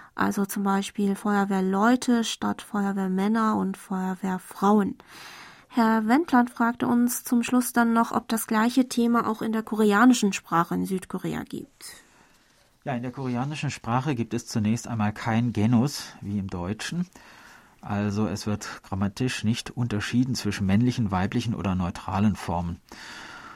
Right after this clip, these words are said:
Speaker 2: So gibt es zum Beispiel nur ein Nomen für Feuerwehrleute, das sowohl Feuerwehrmann, Feuerwehrfrau und sogar ohne weiteres auch den,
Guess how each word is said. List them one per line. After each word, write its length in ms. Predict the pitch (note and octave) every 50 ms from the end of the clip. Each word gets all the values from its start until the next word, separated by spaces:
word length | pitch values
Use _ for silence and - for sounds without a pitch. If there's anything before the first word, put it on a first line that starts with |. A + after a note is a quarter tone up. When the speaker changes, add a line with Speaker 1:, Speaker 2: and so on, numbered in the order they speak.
| - -
Speaker 2:
So 240 | - A2 A2 G#2 G2
gibt 240 | G2 B2+ B2+ - -
es 500 | B2 A#2+ - - - - - - - -
zum 300 | - - B2 A2 G2 F#2
Beispiel 420 | G2 F#2 G2+ G#2 - - G#2+ G2
nur 220 | G#2 G#2+ G2+ -
ein 260 | - G2 G#2+ A#2+ B2 A2+
Nomen 380 | G2+ F#2+ G2 G2+ G2+ G2 F#2
für 260 | - - - A2 G2
Feuerwehrleute, 920 | E2+ - - A#2 A#2 A#2 A2+ F#2+ F#2 F2+ F2+ F2 E2+ F2 F#2 G2+ - C3+ B2 - - - - - - - _ _ -
das 100 | - -
sowohl 420 | - G#2+ F#2 G2+ G#2 A2 A2 G#2+
Feuerwehrmann, 720 | G#2 - - G#2+ G#2 G#2 G2+ F#2+ G2 F#2 F#2 G2+ A#2 C3 C3
Feuerwehrfrau 840 | - - G2 G2 F#2+ F2+ F#2+ F#2 - - - F#2 G2 A2 G#3+ G#3+ - - - - - - - - _ _ - - - - - -
und 300 | - C3 G#2+ G#2 G#2 G2+
sogar 280 | - G#2+ G2+ G2 G2 F#2+
ohne 220 | F2 G#2+ G#2+ G2+
weiteres 320 | F#2 F#2 G2 A2+ A2+ G#2 -
auch 160 | - - -
den, 180 | - A2 G2+